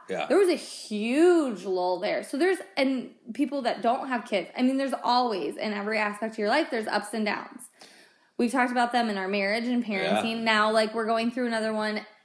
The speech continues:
Speaker 2: This one's a little different. I mean, I don't feel
Speaker 1: But the lull is, like, you just pour, like, all of your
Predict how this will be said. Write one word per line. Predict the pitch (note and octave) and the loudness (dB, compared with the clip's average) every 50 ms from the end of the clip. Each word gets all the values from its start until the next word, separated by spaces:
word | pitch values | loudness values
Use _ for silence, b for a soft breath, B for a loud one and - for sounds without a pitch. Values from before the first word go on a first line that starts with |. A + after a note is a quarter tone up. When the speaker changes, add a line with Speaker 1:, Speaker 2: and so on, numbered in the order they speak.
| _ - | _ 2
Speaker 2:
This | - A4+ G4+ G#4+ G#4+ | 2 2 2 2 0
one's | D#4+ A#3+ A3+ | -2 -2 -2
a | A#3 | -4
little | A3 A3 G#3+ G#3 F#3+ F#3 | 0 2 2 2 2 2
different. | G#3+ G#3 F#3+ - F3 E3 C#3 F3+ F#3+ A3 - | 0 0 0 -2 -4 -4 -4 -6 -8 -6 -4
I | - | -2
mean, | G#3+ G#3 G3+ | -2 0 0
I | G#3 G#3+ | 0 0
don't | G#3+ G#3+ G#3 - - | -2 -2 -4 -6 -6
feel | - A#3 G#3+ G3 | -2 0 0 2
Speaker 1:
But | F#3 F3 | 4 4
the | D3 A#2+ | 4 2
lull | G#2+ G#2+ A2+ A#2+ F3 - A#2+ | 2 2 4 4 4 4 4
is, | G#2 F2+ E2 | 2 -2 -4
like, | D#2+ D#2+ - - | -6 -8 -6 -6
you | G#2 G2+ | -6 -4
just | G2 G2+ G2 - - - | -4 -4 -6 -10 -16 -12
pour, | - - B2 A#2+ | -6 -4 -2 -2
like, | G2 D#2 - - - - | -2 -4 -6 -12 -16 -12
all | - - C3 B2 C#3 E3 | -10 -8 -6 -6 -6 -6
of | F3 | -8
your | E2+ - | -10 -14